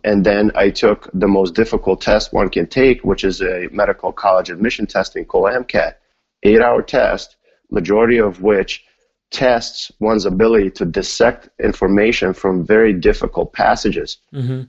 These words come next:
Speaker 1: And so majority of people that do well, vast majority, uh, of people that do well on this section of the test are English majors.
Speaker 2: Mm-hmm.
Speaker 1: They come from families of, of professors or families of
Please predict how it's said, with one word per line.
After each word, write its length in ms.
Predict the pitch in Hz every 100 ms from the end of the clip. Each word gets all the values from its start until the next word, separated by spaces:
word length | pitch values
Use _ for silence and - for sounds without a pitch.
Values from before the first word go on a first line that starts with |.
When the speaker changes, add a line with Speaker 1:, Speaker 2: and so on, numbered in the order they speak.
| -
Speaker 1:
And 160 | 202
so 420 | - 104 101 101 -
majority 480 | 104 92 110 127 127
of 120 | 113
people 280 | 123 123 110
that 140 | 98 87
do 140 | 107
well, 480 | 107 104 110 110 - 90
vast 300 | 104 120 143
majority, 580 | 107 113 110 104 95 - 98
uh, 220 | 92 90
of 160 | - -
people 220 | 117 113
that 100 | 92
do 100 | 90 98
well 280 | 101 107 -
on 160 | 101 95
this 140 | -
section 280 | - - 85
of 80 | 87
the 60 |
test 480 | - 131 127 110 - _ _ _ _ -
are 160 | 98 -
English 380 | 120 120 135
majors. 580 | 117 101 95 107 139 - _ 135
Speaker 2:
Mm-hmm. 240 | 127 135
Speaker 1:
They 100 | 202
come 200 | - 110
from 220 | - 98 95
families 800 | 104 110 117 110 101 101 95 - -
of, 460 | 101 95 92 - -
of 180 | 98 -
professors 800 | 104 95 104 95 - 104 101 92
or 140 | 90 -
families 640 | - 110 107 104 98 90
of 380 | - 101 95 82